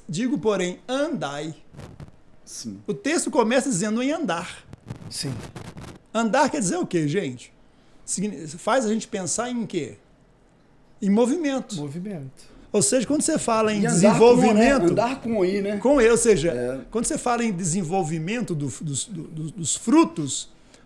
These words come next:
Speaker 1: Paulo tá dizendo em andamento, em andar.
Speaker 3: Sim.
Speaker 1: Ou seja, o que que você pensa nisso aí, Tadeu?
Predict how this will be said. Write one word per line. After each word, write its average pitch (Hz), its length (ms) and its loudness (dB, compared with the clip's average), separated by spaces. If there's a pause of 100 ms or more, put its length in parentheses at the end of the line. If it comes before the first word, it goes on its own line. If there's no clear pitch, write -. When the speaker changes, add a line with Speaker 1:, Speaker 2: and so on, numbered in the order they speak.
Speaker 1:
Paulo 240 200 2
tá 269 120 2
dizendo 247 300 0
em 262 80 0
andamento, 247 680 -2
em 165 60 -8
andar. 190 440 -4
Speaker 3:
Sim. 139 280 -8 (680)
Speaker 1:
Ou 220 120 0
seja, 165 680 0 (140)
o - 40 -20
que 330 120 2
que - 40 -2
você 320 180 -2
pensa 226 340 -2
nisso 190 260 -2
aí, 165 120 2
Tadeu? 165 420 4